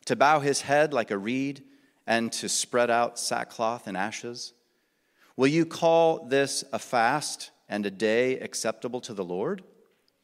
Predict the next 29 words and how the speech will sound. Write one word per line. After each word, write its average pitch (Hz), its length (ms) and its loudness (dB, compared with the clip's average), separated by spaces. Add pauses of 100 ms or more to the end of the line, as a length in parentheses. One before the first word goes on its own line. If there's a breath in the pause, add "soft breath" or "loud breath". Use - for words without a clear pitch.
(920 soft breath)
Isn't 185 420 2
this 151 280 6
the 113 100 0
fast 101 440 0
I 87 100 -2
choose, 80 640 -10 (220 soft breath)
to 131 100 -4
break 151 260 4
the 135 80 -2
chains 135 480 0
of 107 100 -10
wickedness, 87 760 -6 (340 soft breath)
to 131 160 2
untie 135 560 4
the 117 140 -2
ropes 117 560 2
of 101 200 -4
the 98 80 -6
yoke, 90 520 -4 (180 loud breath)
to 139 140 -4
set 170 260 2
the 151 140 4
oppressed 160 420 0
free, 104 540 -6 (460 soft breath)
to 120 100 -2
tear 160 340 4
off 160 320 4 (100)
every 160 280 2
yoke? 123 480 -4